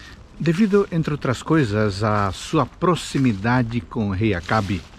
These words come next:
Porém, diferentemente de seu pai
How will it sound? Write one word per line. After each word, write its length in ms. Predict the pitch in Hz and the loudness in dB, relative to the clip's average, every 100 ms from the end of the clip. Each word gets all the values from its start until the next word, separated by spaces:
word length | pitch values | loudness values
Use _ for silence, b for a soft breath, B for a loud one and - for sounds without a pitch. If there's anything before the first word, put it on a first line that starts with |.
| - - - - - - | -20 -20 -20 -20 -20 -10
Porém, 420 | - 104 120 113 87 B B B B B B B - | -2 2 4 4 0 B B B B B B B -12
diferentemente 840 | 127 143 - 175 170 - 151 160 123 | -2 -2 2 2 2 0 0 0 0
de 100 | 113 | -2
seu 180 | - 104 | -2 -4
pai 260 | 123 120 | 0 -2